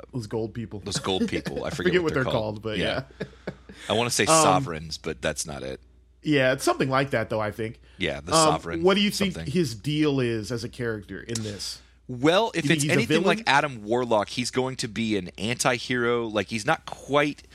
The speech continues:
Speaker 2: he's not quite a hero, but he's not quite a villain. He occupies
Speaker 1: Mm-hmm.
Speaker 2: this space in between where you need to fear him because he is extremely powerful, but also, like, it's the kind of the idea of, like, if we actually met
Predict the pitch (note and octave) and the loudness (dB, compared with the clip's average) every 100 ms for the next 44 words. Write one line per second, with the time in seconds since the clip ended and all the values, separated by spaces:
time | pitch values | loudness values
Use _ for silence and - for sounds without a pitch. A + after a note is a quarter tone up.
0 | - - - - C3+ E3 A3+ - A3 F#3+ | -18 -18 -18 -6 -2 2 0 2 0 0
1 | G#3 G#3 E3 C3+ D#3+ D3 D#3+ C#3+ G#2+ A2+ | 0 0 -2 -2 0 0 0 0 2 0
2 | F#2 D2+ G2+ - A#2+ - D3 - C#3 A#2+ | 0 -4 -4 2 2 0 -6 2 2 2
3 | G#2 G#2+ - - A#2 A2 G#2 - G#2+ G2+ | -2 -2 -2 -2 -2 -2 -2 -4 -4 -6
4 | F#2+ - - G2+ F#2+ F#2 F2 - - - | -6 -8 -4 -4 -2 -4 -8 -12 -16 -8
5 | - G#2 G#2 B2 C3+ - G2+ - B2+ C#3+ | 0 0 0 -4 -4 -4 -6 2 2 4
6 | D3 E3 D#3+ A#2 - G2+ - - A#2 A#2 | 0 -4 -2 -4 0 0 0 -4 -2 -2
7 | A2+ G2 G2+ F#2+ E2 E2 - - A#2+ A2+ | -2 -2 -2 -2 -6 -4 -4 -2 -4 -4
8 | G2+ - F2+ G#2 - C#3+ D3+ - - - | -6 -2 -2 -2 -4 -6 -6 -14 -14 -12
9 | - G#2 - G#2 A2 B2+ A#2+ G#2+ G2 A2 | 2 2 2 0 0 2 0 0 0 0
10 | G#2 - - - - C3 - - F3 F#3 | -2 -8 -12 -10 -2 0 0 2 2 2
11 | D3+ B2+ B2 G#2 B2+ C3+ - G#2 G#2+ G#2 | 0 2 2 2 2 2 2 0 2 0
12 | - B2 A#2 G#2+ A2 - A2 G2+ | 0 -6 -2 2 2 2 -2 0